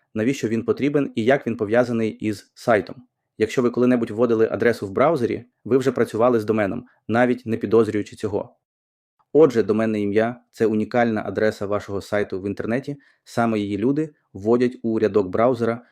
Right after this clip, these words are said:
щоб потрапити на ваш сайт. Наприклад, Google ком або Украга нет — це доменні імена. Домен складається з кількох частин. Наприклад, у адресі example com U A, com dot U A.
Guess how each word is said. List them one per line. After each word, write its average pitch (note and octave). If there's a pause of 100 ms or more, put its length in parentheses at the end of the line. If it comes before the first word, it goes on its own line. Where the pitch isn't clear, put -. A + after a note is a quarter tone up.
щоб -
потрапити -
на G#2
ваш G2+
сайт. - (380)
Наприклад, A2+ (140)
Google G#2+
ком G#2 (100)
або G2+
Украга G#2
нет — A#2 (280)
це A#2
доменні G#2+
імена. G#2 (840)
Домен B2
складається B2
з -
кількох A#2
частин. - (160)
Наприклад, C3
у A#2+
адресі A#2
example A#2+
com B2
U A2+
A, G2+ (420)
com B2+ (120)
dot A2+
U A2+
A. G2+